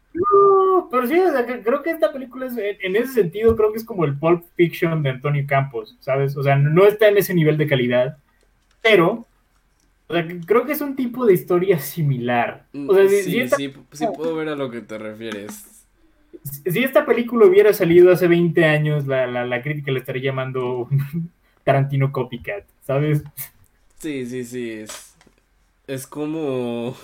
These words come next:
Speaker 2: es como algo que hubiera hecho Guy Ritchie, pero con menos su-, digo, con más sutileza. <laughs> O sea, esta película tiene más
Speaker 1: <laughs> Sí,
Speaker 2: sutileza. <laughs>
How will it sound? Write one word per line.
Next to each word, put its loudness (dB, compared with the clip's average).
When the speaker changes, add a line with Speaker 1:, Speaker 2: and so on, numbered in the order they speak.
Speaker 2:
es -10
como -6
algo -6
que -12
hubiera -6
hecho -10
Guy -6
Ritchie, -10
pero -10
con -14
menos -12
su-, -16
digo, -10
con -14
más -12
sutileza. -14
<laughs> -12
O -12
sea, -8
esta -8
película -6
tiene -8
más -2
Speaker 1:
<laughs> -
Sí, -8
Speaker 2:
sutileza. 0
<laughs> -10